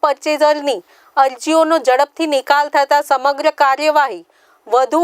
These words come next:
વેગવંતી બનશે અને પરિણામે વિકાસ પ્રતિક્રિયા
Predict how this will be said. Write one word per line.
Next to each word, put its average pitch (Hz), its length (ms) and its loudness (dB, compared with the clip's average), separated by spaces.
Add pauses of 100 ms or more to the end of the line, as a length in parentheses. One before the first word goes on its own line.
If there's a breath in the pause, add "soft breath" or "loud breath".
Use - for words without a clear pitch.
(140)
વેગવંતી 311 640 0
બનશે 196 420 -4 (880 soft breath)
અને 247 200 2
પરિણામે 269 760 -2
વિકાસ 302 460 -2
પ્રતિક્રિયા 311 840 0